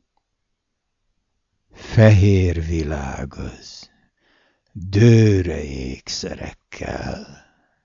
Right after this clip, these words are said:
amit a reggel szívemben talált.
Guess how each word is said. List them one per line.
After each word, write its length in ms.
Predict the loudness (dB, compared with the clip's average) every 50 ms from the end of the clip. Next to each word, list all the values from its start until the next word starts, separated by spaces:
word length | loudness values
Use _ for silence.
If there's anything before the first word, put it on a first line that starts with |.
| _ _ _ _ _ _ _ _ _ _ _ _ _
amit 420 | -2 -2 0 0 -2 -4 -4 -4
a 140 | -4 -4 -4
reggel 720 | -2 -4 -4 -4 -6 -8 -10 -6 -4 -4 -4 -4 -8 -10 -10
szívemben 1000 | -10 -8 -8 -6 -4 -4 -4 -4 -4 -6 -6 -6 -8 -8 -8 -8 -8 -8 -10 -10
talált. 920 | -10 -10 -8 -8 -8 -8 -8 -8 -10 -12 -14 -18 _ _ _ -20 -20 _